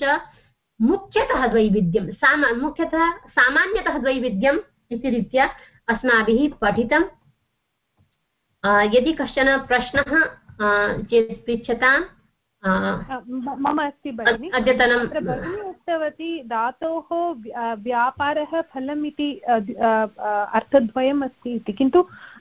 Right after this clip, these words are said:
Speaker 2: धातोः तु व्यापारः इति एव अर्थः अस्ति खलु, फलं तु कर्मपदमस्ति खलु।
Speaker 1: <laughs> आम्, समीचीनं,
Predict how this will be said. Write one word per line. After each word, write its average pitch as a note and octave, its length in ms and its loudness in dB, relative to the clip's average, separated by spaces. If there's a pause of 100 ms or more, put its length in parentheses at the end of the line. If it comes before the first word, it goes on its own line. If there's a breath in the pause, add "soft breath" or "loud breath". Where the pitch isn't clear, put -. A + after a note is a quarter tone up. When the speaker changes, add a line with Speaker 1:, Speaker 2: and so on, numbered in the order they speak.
Speaker 2:
धातोः A#3+ 600 4
तु G4+ 140 -6
व्यापारः D#4 760 0
इति D#4+ 300 -6
एव D#4+ 140 -2
अर्थः B3 640 -6
अस्ति G#3 260 -10
खलु, G#3 280 -2 (420 loud breath)
फलं D#4+ 400 4
तु G4 140 -2
कर्मपदमस्ति B3 840 -2
खलु। F#3 240 -8 (1040)
Speaker 1:
<laughs> - 1600 0
आम्, G3 240 0 (360)
समीचीनं, A3 680 2